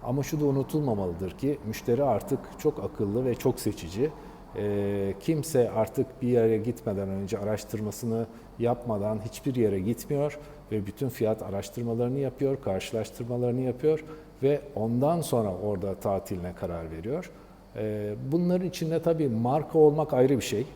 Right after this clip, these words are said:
Marka yerler, marka oteller, marka işletmeler tabii ki yüksek fiyatta, e, hizmet verecekler. Çünkü onların zaten marka olma yolundaki yolculukları çok maliyetli.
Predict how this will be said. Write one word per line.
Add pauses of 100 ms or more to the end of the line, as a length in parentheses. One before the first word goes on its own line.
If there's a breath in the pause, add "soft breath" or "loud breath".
(120)
Marka
yerler,
marka
oteller,
marka
işletmeler (360 loud breath)
tabii
ki
yüksek
fiyatta, (400 loud breath)
e,
hizmet
verecekler.
Çünkü
onların
zaten (300 loud breath)
marka
olma (140)
yolundaki
yolculukları
çok
maliyetli.